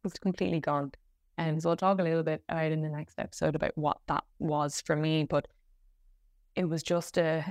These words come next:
it was a much more protracted experience than I planned. Um, can't even listen to me, planned for it to be. You can't plan for any of this, but, you know, my head went straight into, like, "Okay, we're gonna cope,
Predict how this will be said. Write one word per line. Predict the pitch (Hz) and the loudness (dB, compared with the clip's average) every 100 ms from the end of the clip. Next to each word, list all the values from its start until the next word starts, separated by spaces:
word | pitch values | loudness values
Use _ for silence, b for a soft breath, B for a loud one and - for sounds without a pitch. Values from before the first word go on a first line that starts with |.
| - | -4
it | 185 | -4
was | 170 | -2
a | 170 | -2
much | 165 175 - | -2 -4 -2
more | 175 | -2
protracted | 160 185 170 - 151 - 160 151 - - _ - _ _ _ _ - | -2 -6 -6 -4 -6 -4 -2 -2 -4 -16 _ -20 _ _ _ _ -8
experience | 170 - - 170 156 151 151 - - | -6 -8 -4 0 2 2 -2 -6 -6
than | 170 151 | -2 0
I | 147 151 | 0 0
planned. | - 156 147 151 151 - - - | -2 -4 -2 0 -2 -4 -12 -6
Um, | 165 151 147 - - - - - - - _ - _ - - - | -2 2 0 -2 -20 -20 -20 -20 -20 -20 _ -20 _ -20 -20 -4
can't | 151 | 2
even | 143 147 | 4 4
listen | 143 160 | 2 -2
to | 156 | -4
me, | - _ | -6 _
planned | 160 147 147 | -2 0 -2
for | - | -2
it | 147 | -4
to | - | -4
be. | 160 | -4
You | 147 | -4
can't | - 185 - | -2 -6 -4
plan | - 151 147 | -2 0 0
for | 147 | 0
any | 147 | -2
of | 143 | -2
this, | 143 | -6
but, | - 147 - | -2 -2 0
you | 185 | 0
know, | 147 - B - | 0 -2 B -6
my | 160 | -4
head | 156 156 151 139 - | -2 0 0 -2 -6
went | 170 156 151 | -4 -4 -4
straight | - 156 147 | 0 2 2
into, | 147 - 151 | 0 -2 -2
like, | 143 139 - | 0 -2 -6
"Okay, | - 175 | -2 -2
we're | 160 | 0
gonna | 170 | -2
cope, | 160 180 262 | 0 -2 -2